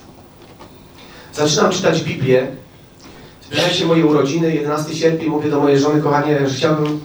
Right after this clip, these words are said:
na prezent dostać nową Biblię”. To była tysiąclatka,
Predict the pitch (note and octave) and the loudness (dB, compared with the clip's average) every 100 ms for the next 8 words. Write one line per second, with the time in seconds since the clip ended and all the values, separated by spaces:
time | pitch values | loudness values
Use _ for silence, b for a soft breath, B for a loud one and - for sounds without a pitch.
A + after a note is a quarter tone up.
0 | - C3 A#2 C#3 C#3+ C#3+ C3+ C#3+ C#3 C#3 | -12 -10 -2 0 0 -2 -2 -2 -2 -2
1 | C3+ B2+ B2+ B2 G#2+ G#2 G2+ - - - | 0 2 2 0 0 0 0 -2 -12 -20
2 | - - - - - - - - - - | -20 -18 -18 -20 -20 -20 -20 -20 -20 -20
3 | - - B B B B B B B B | -20 -20 B B B B B B B B
4 | B - - - - - - - E3 D#3+ | B -20 -20 -20 -20 -20 -18 -6 -2 0
5 | E3 D#3 C3+ D#3+ E3 E3 D3+ C3+ | 0 -4 -2 -2 -2 -2 -4 -4